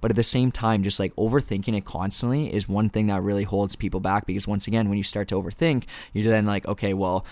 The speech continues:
you know, you, you need this perfect situation," and, uh, it, you just don't end up doing anything, right? You have the, uh, uh, paralysis by analysis, as they say. Um, so yeah, that's one thing that I feel like, uh, can definitely be improved for a lot of people. But yeah, ease back into it, but don't overthink.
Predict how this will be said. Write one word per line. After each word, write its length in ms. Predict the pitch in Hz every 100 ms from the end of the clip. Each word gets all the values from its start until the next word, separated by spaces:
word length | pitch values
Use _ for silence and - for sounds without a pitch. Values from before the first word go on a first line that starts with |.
| -
you 120 | 107 107
know, 120 | 98
you, 360 | - 87 98 104
you 160 | 107
need 180 | 113 117
this 120 | 104
perfect 400 | - 127 113 113
situation," 640 | - 104 101 127 - 110 101
and, 360 | - 104 104 104
uh, 220 | 101 90
it, 300 | - 69 101 -
you 200 | 98 101
just 180 | 98 -
don't 180 | 107 104
end 120 | 101
up 80 | 92
doing 220 | 107 104
anything, 400 | 131 - 98 95
right? 180 | 101 101
You 100 | 104
have 220 | 101 92
the, 160 | 101
uh, 200 | 98 95 95 - - -
uh, 160 | 92 95
paralysis 540 | - 110 117 - 107
by 160 | - 101
analysis, 540 | 101 110 113 98 -
as 160 | 95 -
they 120 | 90
say. 360 | - 92 87 104 - -
Um, 240 | 92 95 95
so 140 | -
yeah, 180 | 110 90
that's 220 | 101 110
one 180 | 117 107
thing 180 | 104 98
that 100 | 95
I 60 |
feel 200 | 87 101
like, 180 | 95 90
uh, 140 | 82 -
can 260 | - 92 82
definitely 300 | 98 92 101
be 180 | 92 90
improved 380 | 90 98 107
for 80 | -
a 60 | 107
lot 120 | 110
of 60 | -
people. 220 | 131 139
But 180 | 104 90
yeah, 160 | 82 -
ease 240 | 123 135
back 240 | 135 131 135
into 240 | 127 151
it, 100 | 147
but 140 | 101 104
don't 220 | 101 78
overthink. 480 | 87 87 - 64